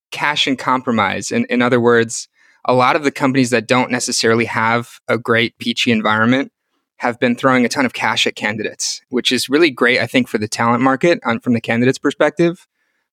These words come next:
But we've seen a lot of candidates really feeling like they're compromising between a great culture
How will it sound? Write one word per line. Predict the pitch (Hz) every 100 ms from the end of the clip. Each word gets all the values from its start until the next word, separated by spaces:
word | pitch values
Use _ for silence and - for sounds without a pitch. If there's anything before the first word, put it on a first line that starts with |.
| 123
But |
we've | 123 139
seen | - 135
a | 117
lot | 127
of | 151
candidates | - 139 127 117 127
really | 131 123
feeling | - - - 135 131 123
like | 110
they're | 117
compromising | - 135 123 127 120 113 117 113
between | 110 - 120 113
a | 110
great | 117 117 -
culture | - 113 - 120 117